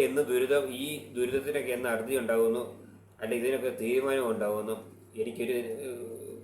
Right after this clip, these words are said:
ഊഹമില്ല. മുഖ്യമന്ത്രിയും പ്രധാനമന്ത്രിയും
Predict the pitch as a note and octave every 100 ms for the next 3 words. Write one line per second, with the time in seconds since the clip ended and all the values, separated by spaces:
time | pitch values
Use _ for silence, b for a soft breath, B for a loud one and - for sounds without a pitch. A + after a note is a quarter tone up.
0 | - - B2 A2+ A#2 G2+ - - - -
1 | - - - - - - - - - -
2 | - - - - - - - - - -
3 | - - - - - - A2+ D3+ D3+ E3+
4 | F3 C#3 C#3 C#3+ D3 D3 C#3+